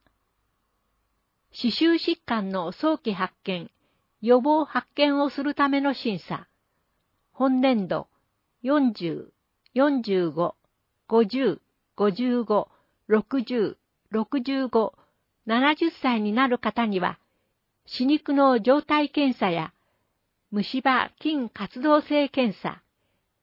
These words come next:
歯肉炎、歯周炎検査も行います。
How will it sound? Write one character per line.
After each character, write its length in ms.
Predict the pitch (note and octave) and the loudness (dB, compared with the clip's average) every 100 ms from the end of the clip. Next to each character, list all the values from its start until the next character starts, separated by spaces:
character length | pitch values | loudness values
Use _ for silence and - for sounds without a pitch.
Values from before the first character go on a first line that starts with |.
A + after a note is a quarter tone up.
| _ | _
歯 220 | - B3 | -10 -2
肉 340 | B3 D4+ - C#4 | 0 0 0 -2
炎、 260 | G#3 D#3 - _ _ _ _ _ _ | 0 -2 -12 _ _ _ _ _ _
歯 180 | - B3 | -2 -2
周 260 | - D#4 | 2 2
炎 240 | D#4 D#4 D#4 | 2 0 -2
検 240 | D#4+ D#4+ | -4 -2
査 140 | C#4 | 0
も 180 | A3+ G#3 | 2 2
行 120 | - | 0
い 220 | A3 G#3+ G3+ | 0 0 0
ま 120 | F#3 | -4
す。 260 | - - | -6 -20